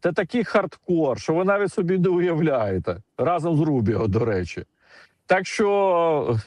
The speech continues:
ці, ці, політика не поміняється. Не помі-, це у нас, думаю, що по-, якщо, наприклад, в-, м, повернуться, давайте так, чи повернуть ринок нафти та газу, е, Росії демократи, якщо прийдуть до влади? Не в біса ніхто нічого не поверне.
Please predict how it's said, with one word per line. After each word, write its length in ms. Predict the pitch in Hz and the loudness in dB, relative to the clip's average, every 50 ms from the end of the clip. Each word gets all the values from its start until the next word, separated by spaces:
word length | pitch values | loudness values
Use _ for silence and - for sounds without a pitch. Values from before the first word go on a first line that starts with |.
| - _ | -8 _
ці, 160 | - 214 226 214 175 127 - _ - | -2 0 0 0 0 -4 -6 _ -10
ці, 140 | - 190 - - 151 - - - - - _ _ _ | -8 -8 -6 -6 -8 -16 -18 -20 -20 -20 _ _ _
політика 600 | 180 185 202 220 254 254 190 233 185 - 190 165 | 2 2 2 2 0 2 2 2 2 2 2 2
не 260 | 147 147 185 220 220 | 2 2 2 2 2
поміняється. 960 | - 214 208 202 202 202 190 196 196 196 185 170 147 120 104 90 - - - - - 101 | 0 0 0 2 2 2 2 2 4 4 2 2 2 0 0 -2 -4 -10 -18 -18 -10 -4
Не 160 | 107 165 185 | -2 -2 0
помі-, 240 | - 202 190 175 165 | 0 0 0 0 0
це 140 | - 196 190 | 0 0 0
у 120 | 180 185 | 2 2
нас, 260 | 214 240 240 208 139 | 2 2 0 0 -2
думаю, 340 | 117 165 196 190 180 175 160 | -2 -2 0 0 0 0 0
що 160 | - - 160 | 0 -2 -2
по-, 220 | - 165 151 139 - - - - - _ - | -2 0 -2 -2 -2 -6 -14 -20 -12 _ -4
якщо, 320 | 147 143 - - 214 202 | -4 -4 -2 0 0 0
наприклад, 560 | 196 180 - 190 185 165 - 185 170 143 - | 0 0 0 0 -2 0 0 0 -2 0 0
в-, 360 | 143 143 143 151 151 151 151 131 98 - 117 139 147 | -2 0 0 2 2 2 0 0 -2 -4 -4 -2 -2
м, 80 | 143 131 | 0 0
повернуться, 680 | - 160 156 185 190 165 165 170 165 - - 151 117 123 | 0 0 0 0 0 0 0 -2 -2 -2 -2 -2 0 2
давайте 340 | 131 185 196 196 170 180 | 2 2 2 0 -2 -2
так, 260 | 160 - 151 120 95 - - - - - - | -2 0 0 0 -2 -4 -10 -20 -20 -20 -8
чи 160 | - - 190 | -4 -2 0
повернуть 640 | 175 214 202 208 233 240 214 190 202 185 151 - 175 | 0 0 2 2 0 0 0 0 -2 -2 -2 -2 -2
ринок 280 | 180 190 180 175 156 - - | -2 0 0 -2 -2 -2 0
нафти 300 | 175 165 147 - 175 160 | 0 0 -2 -2 -4 -4
та 120 | - 156 | -2 -2
газу, 420 | 135 165 165 160 151 120 131 147 139 135 135 131 131 123 117 90 - 123 123 120 117 90 85 | 0 0 0 0 0 0 0 0 0 2 2 2 2 0 0 0 0 0 0 0 0 0 0
е, 60 | 131 | -2
Росії 580 | 151 151 123 - - 196 196 190 180 170 160 139 | -2 -2 -4 -4 -2 -2 0 0 0 0 0 -2
демократи, 640 | 120 135 147 151 147 - - 147 135 110 - - | -2 -2 -2 -2 -2 -2 -2 -2 -2 -2 -2 -4
якщо 200 | 101 92 - 117 | -4 -4 -4 -6
прийдуть 380 | 98 - 107 104 92 101 98 87 | -4 -4 -2 -2 -2 -2 -2 -2
до 120 | 90 95 | -2 -4
влади? 320 | 87 92 90 87 85 85 98 | -4 -2 -2 -4 -4 -2 -2
Не 120 | 110 139 | 0 0
в 40 | 123 | 0
біса 300 | 101 175 220 208 - 233 | 2 0 0 0 0 -2
ніхто 260 | 220 214 - - 233 214 | -2 -2 -2 -2 -2 -2
нічого 360 | 214 185 - 214 190 202 196 | -2 -2 0 0 0 0 0
не 120 | 190 185 | -2 -2
поверне. 560 | - 185 175 160 147 123 107 98 90 82 80 | -2 -2 -2 0 0 0 0 -2 -4 -6 -12